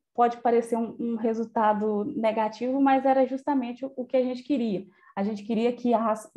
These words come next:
que a espirulina não interferisse negativamente na digestibilidade, porque o, o foco não era produzir uma ração mais digestível, e sim avaliar se essa ração suplementada traria algum malefício para a digestibilidade desse animal.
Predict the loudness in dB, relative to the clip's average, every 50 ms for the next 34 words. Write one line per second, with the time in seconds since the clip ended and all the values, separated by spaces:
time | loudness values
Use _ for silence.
0 | -18 -14 -8 -4 -2 0 0 0 0 -2 -4 -6 -8 -6 -4 -4 -4 -2 -2 -2
1 | 0 0 2 2 2 2 2 0 0 0 -2 -2 -2 -4 -4 -2 0 0 0 2
2 | 0 -2 -2 -2 -4 -2 0 0 0 0 -2 -4 -6 -8 -10 -12 -12 -12 _ _
3 | _ _ _ _ -2 0 2 2 2 2 2 2 0 0 0 -4 -6 -4 -4 -2
4 | -2 0 0 0 0 0 -2 -4 -8 -12 -12 -12 -10 -8 -6 -4 -2 -2 -2 -2
5 | -4 -6 -12 -20 -20 _ _ _ -8 -8 -8 -6 0 4 4 4 6 4 2 0
6 | 0 2 2 2 2 2 0 0 -2 -2 -2 -2 -4 -4 -4 -2 -2 -2 -4 -4
7 | -6 -6 -4 -4 -2 -2 -2 -2 0 0 0 -2 -2 -2 -4 -4 -4 -4 -4 -4
8 | -4 -6 -8 -12 -8 -6 -4 -2 -2 -4 -4 -6 -12 _ _ _ -8 -8 -6 -4
9 | -2 0 2 2 2 2 2 2 2 2 0 -2 -6 -8 -4 -2 0 2 2 2
10 | 0 -2 -4 -4 -4 -4 -4 -4 -6 -6 -8 -8 -8 -8 -10 -12 -8 -4 -4 -2
11 | 0 0 -2 -2 -2 -2 0 0 0 0 -2 -4 -8 -12 _ _ _ _ _ _
12 | 0 2 4 4 4 4 2 2 2 0 -2 -2 0 0 0 0 0 0 -2 -2
13 | -4 -8 -8 -8 -8 -10 -8 -4 -4 -2 -2 0 0 2 2 2 2 0 -2 -6
14 | -4 -4 -2 0 0 0 0 0 -2 -4 -4 -6 -6 -6 -4 -4 -2 -2 -2 -2
15 | -6 -8